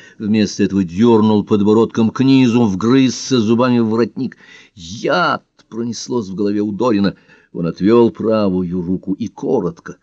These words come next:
но мощно двинул по крепкому рыжеватому затылку, что без сотрясения, но в нокаут. Мужчина ткнулся лбом в пол и затих.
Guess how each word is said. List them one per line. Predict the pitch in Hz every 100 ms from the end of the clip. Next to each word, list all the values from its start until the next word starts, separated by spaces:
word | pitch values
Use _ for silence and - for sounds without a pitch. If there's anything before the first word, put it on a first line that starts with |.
| _ _ 95
но | 107 117
мощно | 120 120 98 - - 101 92
двинул | 92 120 160 165 165 147
по | 143 135
крепкому | - 127 - 117 107 90 _ _
рыжеватому | 113 113 98 101 92 87 85
затылку, | 82 - 80 - - - _
что | -
без | 90 92 113
сотрясения, | - - 92 - 98 - - 82 78 - _ -
но | 92 82
в | 76
нокаут. | 82 80 - 85 80 76 - - _ _ _ _ _ -
Мужчина | 78 - - 76
ткнулся | 73 - 107 147 - -
лбом | 110 113 107
в | _
пол | 92 87 - _ _ _ _ _ _
и | -
затих. | 78 71 - - -